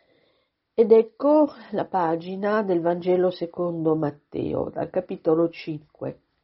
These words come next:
a verse-, versetti da uno a dodici.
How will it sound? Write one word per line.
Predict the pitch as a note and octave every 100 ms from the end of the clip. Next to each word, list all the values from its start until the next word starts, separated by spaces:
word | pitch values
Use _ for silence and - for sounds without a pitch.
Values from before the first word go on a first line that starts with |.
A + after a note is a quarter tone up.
| _ _ -
a | D#3
verse-, | F3+ F3+ - D3+ D3+ _ -
versetti | F3+ - D#3 D#3 D#3
da | D#3 C3+ -
uno | G#3 A3 G#3+ A3+ _ _ _ _
a | - E3
dodici. | D3+ C3+ C3+ D3 - E3